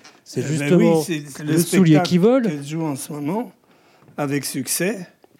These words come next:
Speaker 1: Et il y a deux photos extraordinaires là aussi.
Speaker 2: Oui, il y a une, une photo de Brigitte Bardot. Quand,
Speaker 1: Dédicacée.
Speaker 2: quand, oui, c'est quand elle était en, à la fin de ses études à l'Opéra de Paris, quand elle, puisqu'elle avait été petit rat à l'Opéra de Paris.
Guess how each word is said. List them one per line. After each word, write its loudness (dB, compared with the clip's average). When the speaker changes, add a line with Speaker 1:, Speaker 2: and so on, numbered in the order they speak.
Speaker 1:
Et -18
il -4
y 0
a 2
deux 2
photos 0
extraordinaires -6
là -6
aussi. -14
Speaker 2:
Oui, 2
il -4
y 2
a 4
une, 0
une -4
photo 0
de 0
Brigitte -4
Bardot. 0
Quand, -2
Speaker 1:
Dédicacée. 0
Speaker 2:
quand, -10
oui, -2
c'est -8
quand -2
elle 0
était -2
en, -2
à -2
la 4
fin 2
de 0
ses 0
études 0
à 0
l'Opéra -4
de -18
Paris, -6
quand -14
elle, -12
puisqu'elle -10
avait -8
été -8
petit -8
rat -8
à -8
l'Opéra -8
de -20
Paris. -10